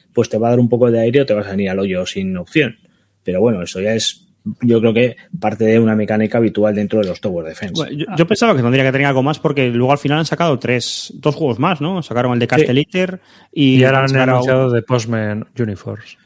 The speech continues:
Speaker 1: No, no,
Speaker 2: Postman
Speaker 1: yo, a
Speaker 2: Uniforce.
Speaker 1: ver, y, y te digo una cosa, para alguien que quiera acercarse a un Tower Defense, la opción perfecta.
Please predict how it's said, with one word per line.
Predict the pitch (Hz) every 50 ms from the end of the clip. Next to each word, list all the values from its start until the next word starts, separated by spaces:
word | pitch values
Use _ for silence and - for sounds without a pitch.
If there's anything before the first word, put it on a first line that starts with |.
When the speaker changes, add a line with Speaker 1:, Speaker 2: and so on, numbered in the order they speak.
| _ _ -
Speaker 1:
No, | 160
no, | 180 180
Speaker 2:
Postman | - 110 110 147 135
Speaker 1:
yo, |
a | 123 123 123
Speaker 2:
Uniforce. | 143 139 - -
Speaker 1:
ver, | 104 101 -
y, | - 127 120 - 127 120
y |
te | - 110 113
digo | 139 151
una | 147 127 113
cosa, | 143 156 - - - - _ _
para | - 113 110 110 104
alguien | 117 131 139 147 151 139
que | - 147 139 135 135 131 127
quiera | - 135 131 127 127
acercarse | 120 - - - - 135 120 - - 117
a | 113
un | 113 113
Tower | 113 117 110 110 107 107
Defense, | 110 104 - 151 190 208 - - _ _ _ _ _ _
la | - 104 95
opción | 92 - - 131 123 131 123 127
perfecta. | - - 90 - - 110 - - - -